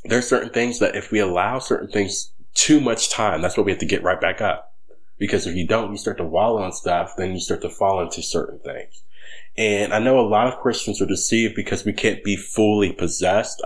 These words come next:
I know I actually saw a really abstract preaching where it talked about,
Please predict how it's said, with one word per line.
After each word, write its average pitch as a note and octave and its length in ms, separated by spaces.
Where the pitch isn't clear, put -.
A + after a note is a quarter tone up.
I G#2+ 100
know A#2 140
I A2+ 80
actually G#2+ 220
saw G2+ 280
a F2 100
really G2 320
abstract F2 600
preaching F#2+ 560
where F2 240
it G2 160
talked G#2 260
about, F#2 440